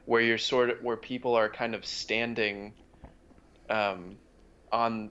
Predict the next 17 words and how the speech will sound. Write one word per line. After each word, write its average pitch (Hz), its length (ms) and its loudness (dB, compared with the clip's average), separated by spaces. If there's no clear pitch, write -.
like, 113 200 -4
the 110 80 -4
back 110 360 0
end 107 280 -8
of - 180 -8
the - 60 -18
spaceship, - 760 -2
and 113 160 -2
they 110 120 2
have 107 380 0
essentially 113 480 -4
one 101 300 -6
G. 113 240 -6
So - 160 -4
they're 110 100 2
not 123 240 -2
really, 117 460 -2